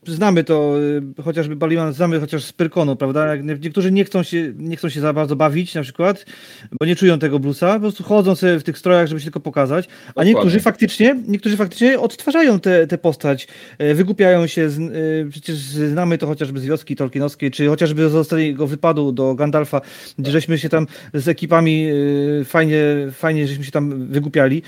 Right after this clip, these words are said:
Speaker 1: więc niektórzy faktycznie czują tego, tego bluesa, czują ten klimat, się kto, chcą tą postać odtworzyć i to jest faktyczny cosplay moim zdaniem, a niektórzy tylko się przebierają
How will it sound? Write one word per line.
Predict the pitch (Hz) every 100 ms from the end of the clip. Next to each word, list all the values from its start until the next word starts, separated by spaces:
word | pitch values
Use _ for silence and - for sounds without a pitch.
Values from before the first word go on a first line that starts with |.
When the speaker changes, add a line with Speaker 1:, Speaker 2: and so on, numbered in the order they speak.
| - - - 151
Speaker 1:
więc | 147
niektórzy | 185 165 220 220
faktycznie | 208 196 220 - 202
czują | - 226 208 190
tego, | 196 185 185 175 175 165
tego | 170 165
bluesa, | 190 196 185
czują | 190 175
ten | 175 156
klimat, | 185 185 208 - - - - - -
się | 185
kto, | - 190 175 151 139 - -
chcą | - 196 190
tą | 180
postać | 151 180 165 156 127
odtworzyć | 170 - 165 147 170
i | 156
to | 165
jest | 180
faktyczny | - 170 190 - 156
cosplay | 175 - 147
moim | 135 135
zdaniem, | 135 131 180 240 - - _ -
a | 185
niektórzy | 185 233 220
tylko | 214 214
się | - 185
przebierają | - 180 185 196 214 214 208